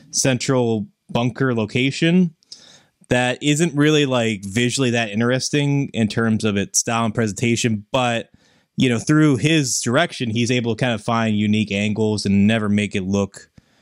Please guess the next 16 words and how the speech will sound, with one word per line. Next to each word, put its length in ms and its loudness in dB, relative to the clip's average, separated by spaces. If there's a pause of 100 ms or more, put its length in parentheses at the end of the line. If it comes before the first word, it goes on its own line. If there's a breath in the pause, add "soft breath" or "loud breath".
(240 soft breath)
completely 380 0
boring 520 0
when 340 0
they're 180 -2
focused 460 -2
in 100 0
that 200 -4
location. 560 -6
Like, 140 -4
I 40 -6
think 180 -6
that's 200 -4
a 60 -12
credit 320 -4
to 80 -6
him 380 -4